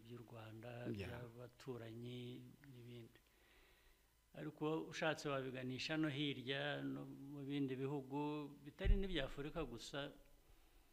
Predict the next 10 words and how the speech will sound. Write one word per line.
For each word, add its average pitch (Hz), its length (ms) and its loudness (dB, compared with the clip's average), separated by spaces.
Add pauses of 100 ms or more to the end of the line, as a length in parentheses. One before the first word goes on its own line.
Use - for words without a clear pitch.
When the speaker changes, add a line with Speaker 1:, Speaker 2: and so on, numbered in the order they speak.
(540)
Speaker 1:
biragenda 131 560 -2
bikajya 123 380 0
no 143 180 4
mu 131 180 4
mahanga 127 460 2
yandi. 113 420 -4 (140)
Speaker 2:
Yeah. 113 240 -4 (720)
Speaker 1:
Eh, 135 760 -4 (3000)
biriya, 160 440 4 (440)
biriya 151 400 0